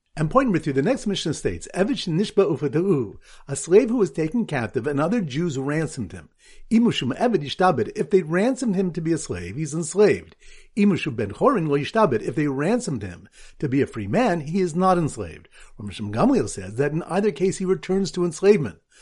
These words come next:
Two different pshatim are given for this Mishnah. Abai explains the case as lifnei yesh, before the owner despaired from retrieving a slave and it still belongs to him. Thus,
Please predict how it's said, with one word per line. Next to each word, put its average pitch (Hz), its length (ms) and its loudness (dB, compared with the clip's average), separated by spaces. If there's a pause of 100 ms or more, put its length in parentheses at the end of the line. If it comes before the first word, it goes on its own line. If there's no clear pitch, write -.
(160)
Two 277 120 2
different 240 280 0
pshatim 180 340 2
are 151 40 0
given 143 280 0
for 135 160 0
this 123 180 -4
Mishnah. 101 380 -10 (200)
Abai 220 260 4
explains 185 280 -2
the 147 60 -8
case 139 260 -2
as 120 140 -4
lifnei 135 420 2
yesh, 101 260 -2
before 233 300 2
the 214 120 8
owner 170 140 6
despaired 185 380 4
from 135 140 -2
retrieving 131 340 -4
a 110 80 -2
slave 202 320 4
and 143 160 -2
it 143 100 -2
still - 160 -2
belongs 156 460 -2
to 98 80 -10
him. 92 120 -16
Thus, 190 300 2